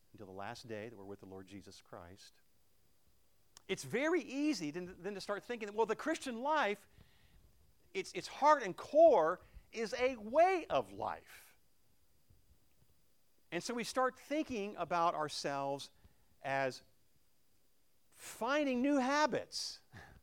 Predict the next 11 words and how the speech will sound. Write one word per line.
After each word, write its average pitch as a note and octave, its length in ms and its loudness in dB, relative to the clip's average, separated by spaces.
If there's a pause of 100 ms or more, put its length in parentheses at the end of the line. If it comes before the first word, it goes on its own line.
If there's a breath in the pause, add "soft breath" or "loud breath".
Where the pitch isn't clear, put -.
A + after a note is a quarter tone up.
(320)
You F3 100 -4
wanna C4 140 8
overcome C#4+ 420 6
your D#4+ 140 4
sin? D#4+ 500 0 (840 soft breath)
Then A#3+ 160 4
look G#3 240 4
to G3+ 100 -8
yourself G#3+ 840 2
for F3+ 140 -6
self-renewal. E3+ 1400 2